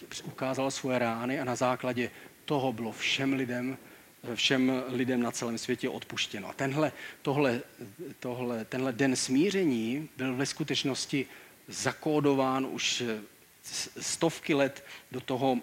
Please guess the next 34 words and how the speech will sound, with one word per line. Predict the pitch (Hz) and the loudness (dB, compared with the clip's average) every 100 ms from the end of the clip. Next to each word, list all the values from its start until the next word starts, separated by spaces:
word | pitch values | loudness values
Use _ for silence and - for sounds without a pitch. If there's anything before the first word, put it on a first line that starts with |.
| - | -4
uctívání | 143 - 156 135 123 123 123 - | -4 -2 2 4 4 2 0 0
Izraelců. | 120 120 110 98 - | -2 -2 -4 -6 -10
Proto | - 123 131 | -6 -4 0
jsem | 139 127 | 2 2
tam | 131 | 2
vzal | 131 120 | 2 2
šestnáctou | 139 147 135 - 127 | 0 0 -2 -2 -2
kapitolu, | 123 - - 135 143 | -4 -6 -4 0 2
den | 139 131 | 2 2
smíření, | 135 127 123 120 127 156 - - - | 4 4 4 4 4 2 -4 -14 -8
kde | 135 127 | 0 2
vidíte | 131 135 139 117 | 2 0 2 2
velekněze, | 123 131 - 123 120 131 | 2 0 2 0 2 0
který | 139 - 120 104 | -2 -4 -2 -2
přichá-, | - 120 131 120 | -4 -6 -4 -4
vstupuje | 107 127 135 131 | -2 -4 0 0
do | 127 | 0
svatyně | - 131 120 131 120 | -2 -6 -2 -2 0
svatých, | - 113 - 120 135 185 - - - - - | -2 -4 -4 -2 -2 -2 -6 -18 -18 -18 -6
pak | 139 107 | -6 -2
vychází | 131 - 139 139 123 131 | -2 2 2 2 0 -2
z | |
té | - 127 | -2 -4
svatyně | 120 117 127 131 | -2 -4 0 0
svatých | - 123 110 123 127 175 - | 0 -4 -6 -4 -2 -2 -4
a | - | -6
potom | 160 156 151 | -4 2 2
tam | 143 | 4
má | 135 127 | 2 0
dva | 113 127 | 0 0
kozly, | - 123 120 127 160 | 0 -2 0 0 0
že? | 135 135 175 - - - - - | -2 -4 -6 -12 -20 -20 -20 -16
A | 95 - | -14 -4
pak | 123 | -4